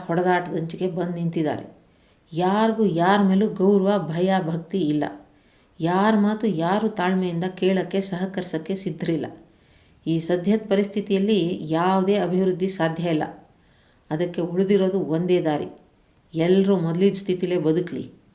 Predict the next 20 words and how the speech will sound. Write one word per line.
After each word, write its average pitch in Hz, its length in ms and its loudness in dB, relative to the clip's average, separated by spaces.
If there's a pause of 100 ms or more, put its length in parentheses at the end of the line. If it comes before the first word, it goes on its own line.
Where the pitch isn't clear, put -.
(320)
ಅನುಕೂಲ 185 460 0
ಮಾಡ್ಕೊಡ್ತೀವಿ 170 720 -2
ಅಂದ್ರೆ 160 300 -2
ಅಹಂಕಾರದ 175 800 -2
ಮಾತಾಡ್ತಾರೆ. 170 640 -4 (880)
ನೀನು 220 380 4
ಪ್ರತಿಯೊಂದಕ್ಕೂ 208 680 2
ಬಾಯಿ 165 280 0
ಹಾಕಿ 180 280 -4
ಬರೋದು 165 360 -2
ಸರಿಯಲ್ಲ. 160 440 0 (760)
ನೀನಿನ್ನೂ 185 480 2
ತುಂಬ 196 340 2
ಚಿಕ್ಕವಳು. 165 680 -2 (560)
ಇದೆಲ್ಲ 185 460 2
ನಿನಗರ್ಥ 175 580 -2
ಆಗೋ 185 280 2
ವಯಸ್ಸು 170 480 0
ನಿಂಗಿನ್ನೂ 170 480 0
ಆಗಿಲ್ಲ." 165 560 -2